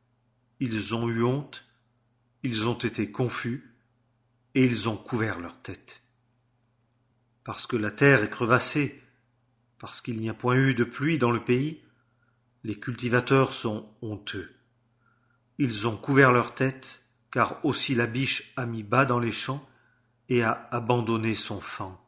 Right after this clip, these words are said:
parce qu'ils n'ont point d'herbe verte. Et les ânes sauvages se sont tenus sur les hauteurs, ils ont humé l'air comme des chacals, leurs yeux se sont consumés, parce qu'il n'y a point d'herbe.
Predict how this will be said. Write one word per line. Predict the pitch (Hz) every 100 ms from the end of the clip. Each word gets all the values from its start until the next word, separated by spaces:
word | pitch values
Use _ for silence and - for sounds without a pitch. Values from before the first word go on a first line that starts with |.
| _ _ _
parce | 135 135 -
qu'ils | - 127
n'ont | 110 92
point | - 113
d'herbe | 104 98 87 90
verte. | 92 87 - - - _ _ _ _ _ _ - - 131
Et |
les | 120 110
ânes | 143 143
sauvages | - 113 139 147 104
se | 101 123
sont | - 110
tenus | - 143 139
sur | - 110
les |
hauteurs, | 113 107 117 113 113 - _ _ _ _ - _ -
ils | 123 110 110
ont | 110 123 -
humé | 151 139
l'air | 127 147 135 -
comme | 131 123
des | 127
chacals, | - - 120 131 117 95 - _ _ _ _ _ _
leurs | 131 135 123
yeux | 107 113 131
se | - -
sont | - 120 110
consumés, | - 151 143 - 113 113 123 _ _ _ _ _ _ _ _
parce | - 113 -
qu'il | 131
n'y | 117 107
a | 101
point | - 110 98
d'herbe. | 98 95 87